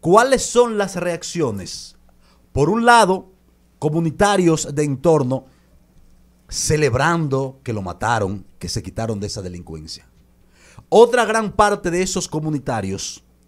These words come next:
apenados, prendiendo velas en las calles, diciendo,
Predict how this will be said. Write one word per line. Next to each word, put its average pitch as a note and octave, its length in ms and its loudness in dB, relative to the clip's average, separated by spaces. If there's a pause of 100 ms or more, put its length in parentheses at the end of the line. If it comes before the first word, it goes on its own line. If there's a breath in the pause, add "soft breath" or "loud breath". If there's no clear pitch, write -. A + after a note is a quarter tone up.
(340)
apenados, C#3 920 -4 (680)
prendiendo F#3 500 -2
velas D3+ 540 2
en C#3 120 -6
las - 140 -6
calles, G2 600 -8 (420 soft breath)
diciendo, C#3 720 -4